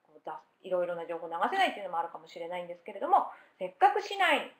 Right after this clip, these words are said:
たくさんのイベントがあって、しかもね、お安く、もし、あるいは無料で、私たちの今度の大ホールの公演は無料ですから、そうやって楽しめるものがあるのに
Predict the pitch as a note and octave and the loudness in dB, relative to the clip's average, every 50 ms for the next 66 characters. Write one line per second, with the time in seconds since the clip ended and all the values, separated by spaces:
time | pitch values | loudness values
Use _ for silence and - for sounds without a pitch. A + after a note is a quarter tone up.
0 | _ _ _ - - - - - - - D4 F#4 G#4 G#4 F#4 C#4 A#3 - F#3 F3+ | _ _ _ -16 -14 -14 -14 -14 -6 2 4 4 4 4 4 0 0 2 0 -2
1 | F3 - E3+ - - - - - - - - _ _ _ _ _ _ _ _ - | -2 -4 -6 -6 -6 -6 -8 -10 -16 -20 -20 _ _ _ _ _ _ _ _ -18
2 | - - - F4 F4 C4 - - - - _ _ _ _ _ _ _ _ _ _ | -12 -4 -2 -2 -2 -2 -6 -10 -18 -20 _ _ _ _ _ _ _ _ _ _
3 | _ _ _ _ - - G3 G#3+ A#3 B3+ C4+ D#4+ - - - - - - _ _ | _ _ _ _ -4 -2 0 2 4 2 2 0 -2 -12 -20 -20 -20 -20 _ _
4 | _ _ _ _ _ _ _ _ _ _ _ _ _ _ _ _ _ _ _ _ | _ _ _ _ _ _ _ _ _ _ _ _ _ _ _ _ _ _ _ _
5 | _ _ - - A3 C#4 F#4+ - - - - - F#3 D#4+ G#4+ A4 B3+ G3 E3+ F3+ | _ _ -4 0 2 2 2 0 -4 -6 -4 -2 2 2 4 4 4 2 2 -4
6 | G3+ G#3+ G#3+ C4+ D#4+ F4+ F#4 F#4 - - _ _ _ _ - G3+ - C#4+ - F#4 | -4 0 4 4 4 4 4 0 -2 -10 _ _ _ _ -4 4 4 4 4 4
7 | D4 - E3+ D#3+ - - D4 E4 D4 A#3 F3+ F3 E3 - F3 F3 F#3 G#3+ D4+ E4+ | -4 -4 -8 -6 0 2 2 2 2 -4 -4 -6 -4 0 2 4 4 4 4 0
8 | F4 D4 G3 E3 - - - G#3 A#3 B3+ C4+ C4+ C4+ C#4 - - - - - G#3 | 0 0 -2 -4 -8 -4 0 2 4 4 4 4 4 4 4 2 0 -8 -10 -10
9 | G#3 G#3 G#3+ C4+ F4 F#4 F#4+ G4+ G4+ - _ - - - _ _ _ _ _ _ | -6 -2 -2 0 0 0 -2 -6 -10 -12 _ -20 -20 -20 _ _ _ _ _ _
10 | _ _ _ _ _ _ _ _ _ _ - B3+ C4 C4 C#4+ D4 C#4+ A#3+ A3 A#3+ | _ _ _ _ _ _ _ _ _ _ 0 2 2 2 2 -2 -4 -4 -2 -2
11 | C#4 - E4 F4 F#4 F4+ D#4 B3 A3 A3 G3+ F#3+ F3+ F3 - E4 F#4+ E4+ D4 A3+ | -2 -2 0 0 2 2 2 -2 -4 -4 -4 -2 2 2 2 2 4 0 -2 -4
12 | - | -4